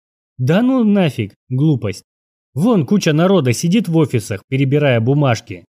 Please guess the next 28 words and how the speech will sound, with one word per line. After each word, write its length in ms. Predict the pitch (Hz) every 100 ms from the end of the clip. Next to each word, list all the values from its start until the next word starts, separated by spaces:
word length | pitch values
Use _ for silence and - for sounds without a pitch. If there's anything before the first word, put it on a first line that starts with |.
| _ _
Спросишь, 680 | - - 175 202 - 113 - _ _ -
через 320 | 175 165 156
одного 440 | 170 190 190 202
учились 440 | 156 - 165 127 139
на 80 |
совершенно 580 | 120 139 135 - 151 135
другие 400 | 123 151 143 117
профессии. 840 | 104 135 135 170 120 - 104 90 - _ _ _ _ _ _ _
Нет 400 | 113 131 143 135
уж, 240 | 110 - - _ _
я 340 | 117 135 196
пять 320 | 214 202 190 190
лет 280 | 185 175 -
тратить 420 | 160 170 147 139
за 140 | 151
просто 380 | 147 156 - 143
так 320 | 131 143 120 _ _
не 260 | 117 123 131
хочу. 680 | 113 151 151 - 113 95 101 _ _ _ _ -
Да 220 | 110 151
не, 340 | 226 226 165 107
мне 320 | 104 151 208
в 100 | -
техникум 720 | - 175 - 139 123 120 107
нормально. 760 | 107 113 120 117 104 95 90 - _ _ _
Подберу 460 | - 185 180 220 240
что-нибудь, 600 | 208 - 196 180 147 127
отучусь 640 | 123 127 123 180 196 -